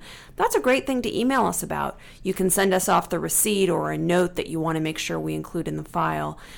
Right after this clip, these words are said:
What I would tell you is, is that, Robert, when we see an executor who we call a personal representative in Tucson going through a house, one of the things they're looking for is often a binder of estate planning documents.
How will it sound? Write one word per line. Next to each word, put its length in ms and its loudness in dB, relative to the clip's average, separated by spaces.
What 140 4
I 80 8
would 160 2
tell 220 2
you 240 4
is, 240 4
is 140 0
that, 340 2
Robert, 420 2
when 260 0
we 160 0
see 380 0
an 80 2
executor 880 0
who 120 -2
we 180 0
call 380 -6
a 60 -4
personal 380 -6
representative 760 -2
in 300 2
Tucson 800 2
going 320 6
through 240 2
a 60 2
house, 560 2
one 160 2
of 80 -6
the 80 0
things 280 -2
they're 140 0
looking 360 0
for 280 0
is 100 0
often 280 0
a 80 0
binder 500 2
of 120 -2
estate 360 -4
planning 380 -2
documents. 580 -6